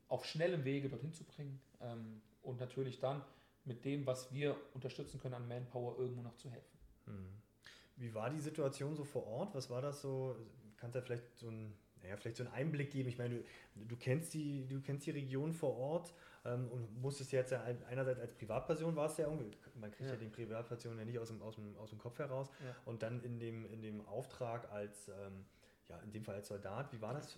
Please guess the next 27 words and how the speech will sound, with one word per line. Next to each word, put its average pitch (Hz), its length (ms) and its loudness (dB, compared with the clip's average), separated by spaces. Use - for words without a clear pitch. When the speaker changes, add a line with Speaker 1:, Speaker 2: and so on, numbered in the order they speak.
Speaker 2:
vor 127 240 0
Ort? 156 300 2
Wie 123 120 -2
war 135 360 2
da 127 80 2
Speaker 1:
Ja, 127 60 4
Speaker 2:
die, 127 60 0
Speaker 1:
wenn 127 100 10
man 165 160 12
Speaker 2:
die 127 80 0
Lage? 127 260 2
Speaker 1:
<clears throat> - 680 4
Das 123 140 -4
ist 131 140 -2
natürlich, 143 500 0
ähm, 127 480 0
für 123 100 -2
jemanden, 123 420 4
der 117 160 2
aus 110 140 -4
der - 160 -8
Region 123 400 -2
irgendwo 113 460 -4
in 139 60 -8
der 120 100 -2
Nähe 113 180 0
lebt, 123 280 2